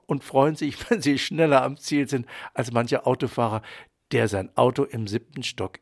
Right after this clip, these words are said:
im Parkhaus abstellt. Herzlich willkommen, Werner Kroll.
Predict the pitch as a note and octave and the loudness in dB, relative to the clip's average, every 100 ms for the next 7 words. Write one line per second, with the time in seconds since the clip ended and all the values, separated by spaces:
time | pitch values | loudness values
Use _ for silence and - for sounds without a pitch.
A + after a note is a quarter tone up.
0 | - B2+ - - A2+ G2+ F2+ F2+ - - | -10 -10 -10 -2 -2 0 -6 -10 -14 -16
1 | - - - - - - _ _ - - | -14 -14 -16 -18 -20 -20 _ _ -20 -20
2 | - - A#2+ - A#2+ A2+ - A#2+ D#3 F3+ | -20 2 2 2 0 0 2 4 4 4
3 | C#3+ A2 G#2 - - G2+ G#2+ E3+ | 2 4 0 -4 2 6 6 6